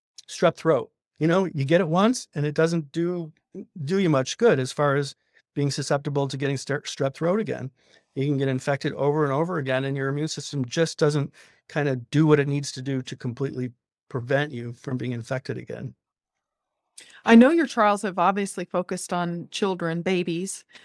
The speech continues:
Speaker 2: but R S V can be a deadly infection in the senior population as well. Do you th-, know or do you think that nirsevimab would work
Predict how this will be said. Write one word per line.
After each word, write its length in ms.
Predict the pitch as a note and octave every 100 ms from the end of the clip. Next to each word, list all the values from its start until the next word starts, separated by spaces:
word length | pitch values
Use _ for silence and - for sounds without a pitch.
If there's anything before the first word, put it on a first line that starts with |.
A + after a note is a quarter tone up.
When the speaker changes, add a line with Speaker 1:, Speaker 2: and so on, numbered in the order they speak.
| _ -
Speaker 2:
but 180 | F#3+ -
R 160 | G#3+
S 160 | C4 A#3+
V 180 | G3+ G3+
can 160 | G#3+
be 140 | F#3+ F3+
a 60 |
deadly 320 | E3+ F3 F3 F3
infection 500 | E3+ E3+ E3+ - E3
in 100 | D#3+
the 220 | D#3 D#3
senior 600 | - G#3+ C#4+ A#3+ C#3+ - _
population 540 | - E3+ F3 E3+ D#3 E3
as 160 | E3
well. 400 | E3+ F#3 G#3 E3 - - _ -
Do 120 | G3+
you 180 | G#3 A3+
th-, 160 | A3+ - _
know 460 | F#3 F#3+ G3+ B3 D#4
or 160 | B3
do 100 | E3
you 160 | F3 E3+
think 540 | - - F#3+ G#3+ A#3+
that 220 | G3+ F#3 -
nirsevimab 880 | F3+ E3+ - F3+ G3 G#3 G3+ G#3
would 240 | G3+ F3+ E3+
work 400 | F3 F3+ F#3+